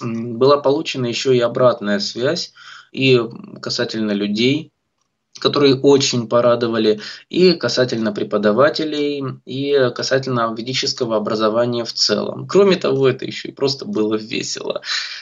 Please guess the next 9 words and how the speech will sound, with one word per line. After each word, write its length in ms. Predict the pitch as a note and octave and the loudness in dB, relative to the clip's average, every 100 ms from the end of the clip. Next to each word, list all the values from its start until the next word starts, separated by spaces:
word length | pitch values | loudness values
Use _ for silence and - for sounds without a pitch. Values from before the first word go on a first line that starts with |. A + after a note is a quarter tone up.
| - | -4
Поэтому 960 | C3+ C#3+ C#3 D#3 D3+ C3+ B2+ A#2 A2+ A#2+ - _ _ | 2 4 4 2 2 2 2 -2 -6 -10 -18 _ _
это 640 | B2 C3 B2 A#2 A2+ A2 G#2 _ _ _ _ | -6 -2 2 2 2 -2 -6 _ _ _ _
в 40 | A#2+ | -2
любом 220 | C3+ D3 | 0 2
случае 320 | C3+ C3 B2 | 2 0 0
положительный 680 | G#2 B2 B2 C#3+ B2 A2 G#2 | 2 4 4 2 0 0 2
опыт, 500 | A2 D#3 D#3 A#2 - | 2 2 0 -2 -2
и, 320 | A2 G#2+ G#2 G2+ | -2 0 2 0
безусловно, 960 | G#2+ G#2 - - C#3 C#3 G#2+ G2+ G2 | -2 -2 -2 2 2 2 0 -2 -6